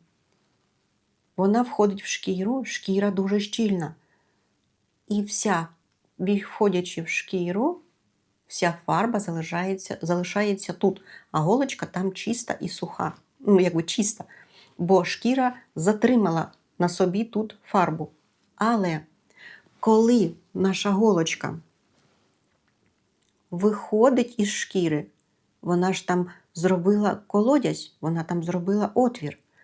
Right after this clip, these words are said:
Виходячи від тіля, там в шкірі, у нас там в шкірі з'являється якби такий вакуум.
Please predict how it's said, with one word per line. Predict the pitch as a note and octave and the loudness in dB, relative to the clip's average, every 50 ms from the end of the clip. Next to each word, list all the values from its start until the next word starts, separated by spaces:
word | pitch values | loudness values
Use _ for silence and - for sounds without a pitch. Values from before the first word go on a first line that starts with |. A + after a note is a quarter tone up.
| _ _ - - _ _ - | _ _ -20 -20 _ _ -6
Виходячи | F3+ F3+ G3 G3 - - G#3 F#3 F3 E3+ E3+ - F#3 E3+ | -2 0 0 0 2 2 2 4 2 2 -2 -2 -4 -4
від | E3+ D#3+ - | -6 -6 -10
тіля, | - - E3+ E3 D#3 D3+ D3+ F3 B3 B3 - - _ _ _ _ _ _ _ _ _ _ _ _ _ _ - | -8 -6 -4 -2 -2 -2 -2 -4 -6 -8 -10 -20 _ _ _ _ _ _ _ _ _ _ _ _ _ _ 4
там | - A3 A3 G3 F3 E3 D#3+ - - _ _ _ _ _ _ _ _ _ - | 4 6 6 6 4 2 -2 -4 -8 _ _ _ _ _ _ _ _ _ -14
в | - | -10
шкірі, | - - - - G#3 F#3+ F3 E3+ E3+ F#3 G#3 C4+ D4 C4+ - _ _ _ _ _ - | -8 -8 -6 -2 0 0 0 0 0 2 2 2 0 -2 -6 _ _ _ _ _ -6
у | - F3 | -2 0
нас | F3 F3+ F3+ F3+ | 2 2 0 0
там | - F3+ E3 | -2 -4 -4
в | E3 | -4
шкірі | - - - - C#4+ D4 | -6 -6 -2 2 2 2
з'являється | C4+ - E3+ E3 D#3+ G3 A3 G#3+ - - | 2 2 -4 -4 -2 -2 -2 -2 -2 -4
якби | G3 F#3+ F#3 | -6 -6 -8
такий | - - - F#3+ F3+ | -10 -6 -4 -2 -2
вакуум. | E3+ G3+ G#3 G3 - - - - | 2 2 2 0 0 -4 -6 -8